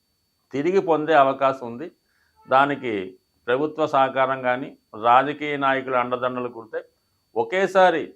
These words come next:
జాతకుడికి గుర్తింపు రావడం వలన మరి చుట్టుపక్కల వాళ్ళంతా కూడా జాతకుడిని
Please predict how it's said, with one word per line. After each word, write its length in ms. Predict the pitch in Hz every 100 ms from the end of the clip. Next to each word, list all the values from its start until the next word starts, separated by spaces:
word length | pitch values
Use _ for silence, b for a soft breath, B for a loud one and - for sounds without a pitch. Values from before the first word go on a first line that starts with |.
| _ _
జాతకుడికి 720 | - 127 143 151 151 151 117 95 85 _ _ _
గుర్తింపు 500 | 101 127 160 160 147
రావడం 360 | 143 135 135 131
వలన 200 | 131 160 127 127 - _ _ _ _
మరి 260 | 123 123 110 92 90 - _
చుట్టుపక్కల 580 | - 123 143 143 143 139
వాళ్ళంతా 440 | 135 135 127 123 127
కూడా 240 | 123 127 117
జాతకుడిని 500 | 117 110 113 117 170